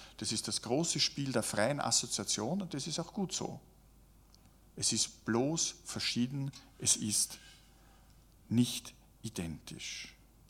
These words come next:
In dem Moment aber, wo ich beginne, dieses Verschiedene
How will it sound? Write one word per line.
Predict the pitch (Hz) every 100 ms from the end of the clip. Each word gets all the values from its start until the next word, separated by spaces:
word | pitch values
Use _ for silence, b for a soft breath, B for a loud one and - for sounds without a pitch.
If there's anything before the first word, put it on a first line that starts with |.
| - - B B B B B B B -
In | 123 117
dem | 160
Moment | 214 147 120 95 95
aber, | - 98 98 92 101
wo | 117 113
ich | - -
beginne, | 120 - 175 139 95 120 - - b b b b b b - - -
dieses | 113 113 -
Verschiedene | 107 - 143 147 135 107 92 76 -